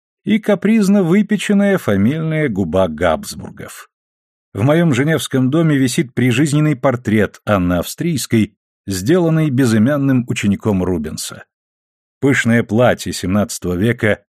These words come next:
скрывает трагедию королевы. Да, у королевы Анны была большая проблема.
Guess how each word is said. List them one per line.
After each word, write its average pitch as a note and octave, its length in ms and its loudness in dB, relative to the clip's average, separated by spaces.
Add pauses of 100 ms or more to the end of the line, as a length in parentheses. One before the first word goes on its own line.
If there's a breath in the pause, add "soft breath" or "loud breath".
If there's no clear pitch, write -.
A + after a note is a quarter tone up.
(140)
скрывает A#2+ 640 0
трагедию F#2 800 -2
королевы. D#2 680 -6 (600)
Да, D#3+ 400 -2
у A2+ 100 -2
королевы C#3 600 0
Анны D3 420 0
была A#2+ 300 2
большая G2 720 -4
проблема. F2 840 -4